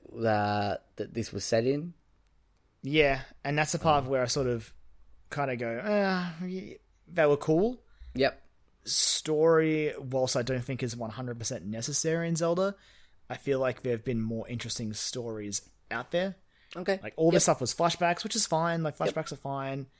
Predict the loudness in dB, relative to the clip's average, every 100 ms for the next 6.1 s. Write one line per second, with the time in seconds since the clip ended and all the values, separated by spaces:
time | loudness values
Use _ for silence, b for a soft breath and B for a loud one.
0 | b b b -2 4 6 6 4 2 2
1 | -2 -4 -4 -4 -6 -6 -2 -2 -2 -2
2 | -2 -2 -2 -2 -2 -2 -2 0 -2 -2
3 | -8 -8 -8 -4 -4 -4 -4 -2 0 -2
4 | -2 -2 -2 -4 -6 -6 -6 -8 -20 -18
5 | -16 -14 -14 -4 2 6 6 6 2 2
6 | 0